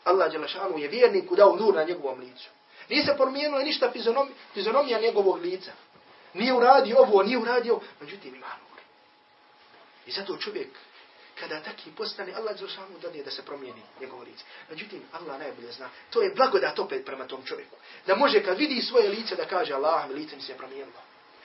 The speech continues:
Nisam više ko što sam nekad bio. Trebam se pokajati Allahu subhanahu wa ta'ala. Trebam ostaviti ona djela koja činim." Jer Allah dželle šanu je dao da tra-,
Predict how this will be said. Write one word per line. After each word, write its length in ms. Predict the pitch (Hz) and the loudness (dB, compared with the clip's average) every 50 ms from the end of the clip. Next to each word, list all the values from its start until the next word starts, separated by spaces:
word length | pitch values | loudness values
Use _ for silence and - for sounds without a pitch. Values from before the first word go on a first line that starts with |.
| - - - | -20 -12 -6
Nisam 280 | 170 214 233 220 233 196 | -4 -2 0 2 2 2
više 240 | 196 - 202 180 | 2 2 0 0
ko 80 | 156 165 | -2 -4
što 140 | - - 175 | -6 -6 -8
sam 140 | - 180 180 | -6 -4 -4
nekad 220 | 185 - 165 147 - | -4 -4 -6 -8 -8
bio. 160 | 175 160 127 - - - - - - - - | -8 -10 -10 -10 -14 -20 -20 -20 -20 -18 2
Trebam 260 | - 220 233 233 202 196 | 4 6 8 8 6 6
se 140 | - 214 | 4 4
pokajati 340 | - 240 247 226 208 190 - | 4 4 6 6 6 4 4
Allahu 320 | 180 180 202 208 196 - - | 4 6 6 6 6 4 0
subhanahu 420 | - - - - 196 190 175 170 | -8 -10 -6 -4 -2 -2 -2 -2
wa 60 | 165 | -2
ta'ala. 260 | 180 185 190 196 190 - - - - | 2 4 4 4 4 2 -2 2 6
Trebam 260 | 240 240 247 240 226 - | 8 10 10 10 10 8
ostaviti 380 | - - - 254 233 226 233 240 | 6 6 8 6 6 6 4 4
ona 160 | 233 226 226 | 4 4 6
djela 260 | 220 262 247 214 202 | 6 6 6 6 6
koja 360 | 220 208 208 202 190 - - - - - | 6 6 8 8 6 6 2 -4 -10 -4
činim." 400 | - - 277 285 262 190 - - - - - - - - - - - - - - | -2 0 0 0 0 -2 -4 -6 -12 -14 -14 -14 -14 -14 -16 -16 -18 -20 -10 -2
Jer 140 | - 269 | 2 4
Allah 300 | 302 311 339 320 302 269 | 6 8 10 10 10 10
dželle 160 | 285 285 285 247 | 8 6 6 6
šanu 380 | - 285 294 311 311 240 247 | 6 4 4 2 2 0 2
je 120 | 277 277 254 | 2 2 4
dao 280 | - 330 339 302 262 | 6 6 6 6 6
da 120 | 247 247 240 | 6 6 6
tra-, 400 | 226 - - - 349 330 - | 6 4 2 2 2 2 2